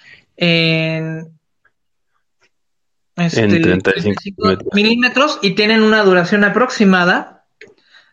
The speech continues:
Speaker 1: de una hora cuarenta.
Speaker 2: Que eso del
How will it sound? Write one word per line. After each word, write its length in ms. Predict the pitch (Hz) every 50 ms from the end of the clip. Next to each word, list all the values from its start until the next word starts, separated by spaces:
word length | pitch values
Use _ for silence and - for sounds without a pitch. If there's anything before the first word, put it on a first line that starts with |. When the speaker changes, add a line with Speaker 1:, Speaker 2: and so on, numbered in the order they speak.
| _ _ _ _ -
Speaker 1:
de 580 | 180 165 175 180 180 185 185 190 196 202 196 190
una 280 | 185 185 185 190 185 185
hora 260 | 180 175 180 180 180 -
cuarenta. 600 | 165 147 147 147 147 147 147 151 - - - - _ _ _ _ _ _ _ _ _ - - - - _
Speaker 2:
Que 140 | - 120 120
eso 200 | 123 - 156 131
del 560 | 117 107 95 92 95 92 92 92 90 - -